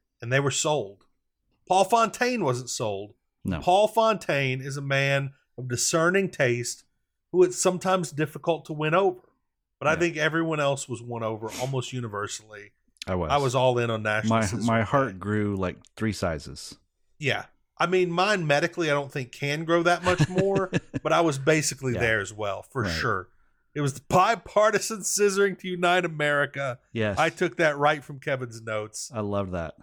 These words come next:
Speaker 1: That is, that
Speaker 2: It
Speaker 1: is
Speaker 2: was
Speaker 1: a
Speaker 2: so great. I
Speaker 1: beautiful
Speaker 2: loved how
Speaker 1: turn
Speaker 2: they
Speaker 1: of phrase.
Speaker 2: explained that s-, if, if you don't know what scissoring is, it is a, it's a, it's a, it's a, it's a gesture of friendship and brotherhood.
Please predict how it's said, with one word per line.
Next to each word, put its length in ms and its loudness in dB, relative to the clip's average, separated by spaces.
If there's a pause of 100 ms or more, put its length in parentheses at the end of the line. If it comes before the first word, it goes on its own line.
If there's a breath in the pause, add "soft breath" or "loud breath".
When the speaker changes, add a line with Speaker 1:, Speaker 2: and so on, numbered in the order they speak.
(120)
Speaker 1:
That 180 2
is, 200 0 (320)
that 200 2
Speaker 2:
It 60 -4
Speaker 1:
is 100 -4
Speaker 2:
was 80 -4
Speaker 1:
a 100 -6
Speaker 2:
so 200 -4
great. 340 -4
I 60 -20 (400)
Speaker 1:
beautiful 200 2
Speaker 2:
loved 180 2
how 80 4
Speaker 1:
turn 100 0
Speaker 2:
they 80 0
Speaker 1:
of 60 -8
phrase. 120 -4
Speaker 2:
explained 580 0 (880)
that 260 -6
s-, 320 -12
if, 220 -6
if 160 -6
you 100 2
don't 340 4
know 120 2
what 140 -2
scissoring 520 2
is, 340 2
it 120 -2
is 160 -4
a, 120 -4 (120)
it's 200 -8
a, 120 -6 (120)
it's 200 -10
a, 100 -8 (240)
it's 200 -12
a, 100 -10 (260)
it's 160 -12
a 60 -10
gesture 580 0
of 100 -4
friendship 760 2
and 180 -6
brotherhood. 640 0